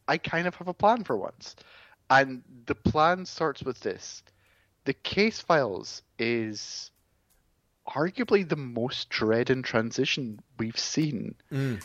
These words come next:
Speaker 1: It's like Case Files two, it feels like to me.
Speaker 2: Mm-hmm.
Speaker 1: Like, you have Wagner doing some stories, but honestly, minimal stories.
Speaker 2: Mm-hmm.
Speaker 1: With,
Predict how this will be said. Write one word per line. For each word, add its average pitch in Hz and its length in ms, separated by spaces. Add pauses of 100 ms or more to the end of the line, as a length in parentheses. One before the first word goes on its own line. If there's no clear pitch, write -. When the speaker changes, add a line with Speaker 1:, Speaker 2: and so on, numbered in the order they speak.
(100)
Speaker 1:
It's - 360
like 175 120
Case 202 200
Files 175 240
two, 294 320
it - 140
feels - 240
like - 160
to - 120
me. - 240
Speaker 2:
Mm-hmm. 123 320 (140)
Speaker 1:
Like, 139 180 (180)
you - 140
have 147 540 (380)
Wagner 135 540
doing 139 380
some 110 440
stories, 226 600
but 147 140
honestly, 190 360
minimal 135 420
stories. 104 540 (180)
Speaker 2:
Mm-hmm. 104 220
Speaker 1:
With, 120 280